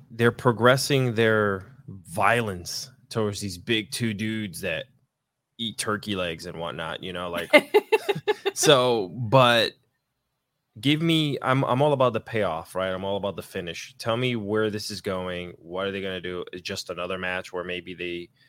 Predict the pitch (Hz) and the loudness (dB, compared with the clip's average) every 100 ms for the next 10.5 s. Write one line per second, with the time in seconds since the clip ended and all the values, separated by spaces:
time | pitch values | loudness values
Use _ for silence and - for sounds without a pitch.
0 | _ _ _ _ _ - 107 104 - 98 | _ _ _ _ _ -8 -6 -6 -4 0
1 | 92 101 98 92 98 104 92 95 92 92 | 2 2 0 -2 -2 0 2 2 0 -2
2 | - - 92 92 90 87 - - - _ | -6 -10 -4 -2 -2 -4 -8 -16 -20 _
3 | _ _ 101 104 101 101 95 87 98 - | _ _ -8 -4 -2 -2 -2 0 0 0
4 | 107 104 95 87 82 80 80 - 82 90 | -2 -2 -4 -4 -4 -4 -6 -8 -8 -8
5 | 87 92 98 - 110 110 110 127 - - | -4 -2 -2 -2 -2 0 0 0 -8 -12
6 | - 104 95 78 - 107 - 104 98 - | -2 0 2 2 2 2 0 0 -2 -2
7 | - 95 - - 82 80 - 82 73 80 | -2 -2 -4 -4 -4 -2 -4 -6 -8 -10
8 | 85 80 78 85 78 101 95 87 90 82 | -8 -8 -10 -18 -12 -8 -8 -6 -6 -6
9 | - - - 85 - _ - - - - | -8 -8 -4 -4 -4 _ -20 -20 -10 4
10 | 98 101 90 85 82 | 6 6 4 0 -6